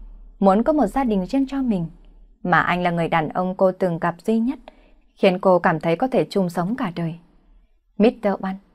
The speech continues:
cô chưa từng nghĩ anh có thể thành công như vậy, lại còn có thành công sanh toại như thế. Khi cô được bạn bè giới thiệu, đọc quyển sách nghe nói là thịnh hành trên toàn nước Mỹ, thậm chí là toàn cầu.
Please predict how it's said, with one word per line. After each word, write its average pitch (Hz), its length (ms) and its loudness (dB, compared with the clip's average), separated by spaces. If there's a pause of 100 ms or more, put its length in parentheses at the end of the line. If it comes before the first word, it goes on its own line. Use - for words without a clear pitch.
(500)
cô 220 140 6
chưa 214 140 4
từng 202 220 2
nghĩ 185 240 0
anh 262 160 2
có 285 100 -2
thể 247 220 -2
thành 170 180 -4
công 254 240 0
như 262 100 2
vậy, 185 260 -8 (540)
lại 165 160 4
còn 175 140 2
có 170 140 0
thành 175 240 -4
công 190 300 -2
sanh 190 260 -4
toại 185 220 -6
như 233 140 -2
thế. 190 320 -8 (680)
Khi 202 120 6
cô 185 200 6
được 170 180 2
bạn 170 200 -2
bè 170 180 -2
giới 165 220 -4
thiệu, 196 260 -4 (460)
đọc 175 220 6
quyển 170 180 0
sách 254 260 -8
nghe 185 120 0
nói 170 180 -2
là 240 80 0
thịnh 180 200 -2
hành 170 260 -6
trên 190 220 -6
toàn 170 260 -4
nước 277 160 -6
Mỹ, 220 260 -2 (560)
thậm 220 160 6
chí 226 160 2
là 302 120 -2
toàn 196 280 -2
cầu. 190 260 -6